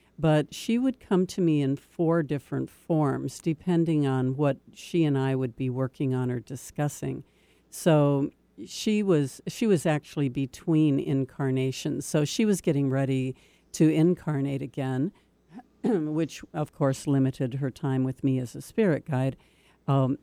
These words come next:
but she had been my mother in a lifetime, a very wise and wonderful, magical mother,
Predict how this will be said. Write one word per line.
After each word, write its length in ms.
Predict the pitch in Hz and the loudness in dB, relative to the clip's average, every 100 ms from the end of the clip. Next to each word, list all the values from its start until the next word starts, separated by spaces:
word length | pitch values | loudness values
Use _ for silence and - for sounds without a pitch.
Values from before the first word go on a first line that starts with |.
| _ | _
but 500 | 160 151 165 156 - | -2 2 4 4 0
she 300 | - - 247 | -10 -2 0
had 240 | 254 247 165 | 2 -2 0
been 360 | 147 139 139 | 2 4 4
my 200 | 135 139 | 4 2
mother 640 | 135 143 156 139 135 127 - | 2 2 2 2 0 0 -2
in 180 | 151 143 | 0 0
a 280 | 131 131 - | 0 -2 -4
lifetime, 760 | 131 135 131 - - 131 127 131 | -2 0 0 -4 -4 0 0 0
a 80 | 151 | 2
very 240 | 196 175 | 4 4
wise 540 | 139 135 139 135 127 | 2 0 0 0 -2
and 160 | 135 127 | -2 0
wonderful, 480 | 131 131 131 - 131 | 0 0 -4 -2 -2
magical 540 | 127 127 127 - 131 | 0 -2 -6 -6 0
mother, 420 | 131 135 131 131 | 2 2 2 0